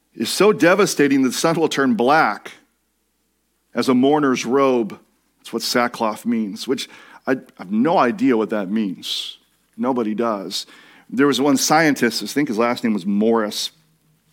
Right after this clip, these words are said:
and he said, uh, it, one of his ideas, theories, what, what it means here is that, uh, whatever earthquake comes in the end times, that, that it would be so great that, that the fissures in the ground would open up,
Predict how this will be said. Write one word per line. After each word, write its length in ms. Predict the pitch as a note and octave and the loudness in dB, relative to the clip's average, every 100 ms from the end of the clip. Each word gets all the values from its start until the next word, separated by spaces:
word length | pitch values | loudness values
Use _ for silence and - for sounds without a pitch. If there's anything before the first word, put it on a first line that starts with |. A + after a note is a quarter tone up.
| - - | -10 -4
and 80 | |
he 120 | - D3+ | -2 0
said, 360 | - B2+ G#2+ - - - - - _ _ _ _ _ _ | 0 0 -2 -10 -20 -20 -20 -20 _ _ _ _ _ _
uh, 240 | A#2+ G#2+ G#2 | -4 -2 -4
it, 280 | G#2 B2+ C3 | -2 0 2
one 160 | C#3+ F3+ | 2 2
of 80 | |
his 320 | B2+ D3 - - C3 | 2 0 -2 -4 0
ideas, 840 | C3+ B2+ D3+ A2+ F2 - - - _ - | 0 0 0 0 -2 -8 -8 -12 _ -20
theories, 680 | - - D3 C3 A2+ G2 | -10 0 2 2 0 -4
what, 280 | A2+ A2 A2 | -4 -4 -4
what 160 | G#2+ B2+ | -2 -2
it 100 | G2 | 0
means 380 | A#2+ C#3+ D3+ - | 2 2 0 0
here 200 | A#2+ A2 | 2 2
is 220 | G#2+ - - - - | 0 -6 -20 -20 -20
that, 560 | G2 G#2 A#2 A2+ A2 - _ _ _ _ _ _ | -4 0 2 2 -2 -10 _ _ _ _ _ _
uh, 280 | D#2 F2 F#2 | -12 -8 -4
whatever 360 | A#2 C#3+ E3 D3+ | 0 2 2 0
earthquake 460 | C#3+ C3+ C3 B2+ | 0 0 -2 -2
comes 380 | - B2+ C3 A#2+ | -2 0 2 2
in 80 | A2+ | 0
the 140 | A2 | -2
end 220 | A#2+ A#2 - | 0 -2 -2
times, 380 | B2 B2+ G#2+ | -2 0 -2
that, 140 | G#2+ G#2+ | -4 -2
that 140 | A#2+ | 0
it 20 | |
would 140 | A#2 G#2+ | 0 -2
be 120 | G#2+ | -4
so 420 | - - C#3+ C#3 | -4 -2 0 0
great 520 | G#2+ A#2+ B2 G#2+ - - _ _ _ _ - - - | 0 0 0 0 -6 -20 _ _ _ _ -20 -20 -4
that, 460 | A2+ A2+ G#2+ G#2 - _ _ _ _ | 0 0 0 -4 -14 _ _ _ _
that 160 | A#2 A2+ | -6 -4
the 100 | A2+ | -4
fissures 580 | - D3 D3 - C3 B2 | -2 0 0 2 0 0
in 80 | A#2 | -2
the 80 | |
ground 400 | A2 A2+ B2+ C3+ | 0 0 2 2
would 100 | A2+ | 2
open 320 | A2+ A#2+ - A2+ | 2 0 0 0
up, 280 | A2+ G2+ | 0 -2